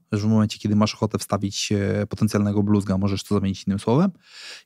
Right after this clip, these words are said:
I uważam też, że w pewnym momencie warto trochę zmienić tą narrację, którą pokazujesz. I jakby to jest ten moment mojego życia, w którym ja tą narrację chcę pokazywać nieco inną,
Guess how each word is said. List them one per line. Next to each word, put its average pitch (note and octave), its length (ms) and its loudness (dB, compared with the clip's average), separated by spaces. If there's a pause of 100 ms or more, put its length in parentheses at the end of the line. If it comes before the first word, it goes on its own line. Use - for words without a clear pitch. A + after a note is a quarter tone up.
I A#2+ 80 4
uważam A#2+ 320 4
też, A#2 220 2
że G#2+ 580 2
w - 80 -18
pewnym A#2 360 2
momencie A2+ 680 2
warto G#2 500 -2
trochę G#2 260 -2
zmienić G2+ 260 2
tą G#2+ 100 -2
narrację, F#2+ 520 -2
którą E2+ 240 -8
pokazujesz. F2 600 -10
I G#2 80 0
jakby G#2+ 220 0
to A2+ 120 -2
jest G#2+ 140 0
ten A2 140 2
moment A2 300 2
mojego A2 200 0
życia, G#2 220 -6
w - 40 -12
którym G#2+ 180 -2
ja G2+ 60 0
tą G#2+ 140 0
narrację G#2 400 -2
chcę - 120 -4
pokazywać G#2+ 420 -2
nieco A#2 180 -2
inną, C#3+ 300 4